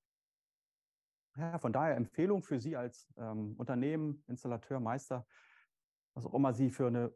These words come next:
Position begleit-, be-, bekleiden in Ihrem Unternehmen, wählen Sie eine betriebssichere Hydraulik, idealerweise ein Wärmepumpenset. Wir als Industrie arbeiten schwer daran, dass wir Ihnen die Arbeit immer leichter machen, wenig Komponenten an die Wand zu nageln sind, sondern vielmehr, ähm,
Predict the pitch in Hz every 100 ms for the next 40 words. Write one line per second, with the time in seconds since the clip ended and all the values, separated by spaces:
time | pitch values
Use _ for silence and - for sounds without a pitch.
0 | - 131 120 - 127 120 113 107 139 -
1 | 135 - - 110 117 131 135 165 143 135
2 | 131 127 120 120 113 113 143 196 190 160
3 | 139 131 123 151 - 139 135 123 104 101
4 | 120 135 135 123 120 107 110 101 104 110
5 | 104 107 123 120 - 117 185 226 _ _
6 | _ - 135 143 - 135 127 - 180 120
7 | 123 117 117 - 139 180 143 131 117 -
8 | 120 113 - - - _ - 143 135 127
9 | 120 127 123 185 165 139 156 147 127 131
10 | 123 107 180 180 - 156 139 127 160 -
11 | 92 127 120 120 - 127 117 120 117 110
12 | 131 110 110 110 107 - - _ _ -
13 | 143 135 123 120 120 - 113 107 107 104
14 | 95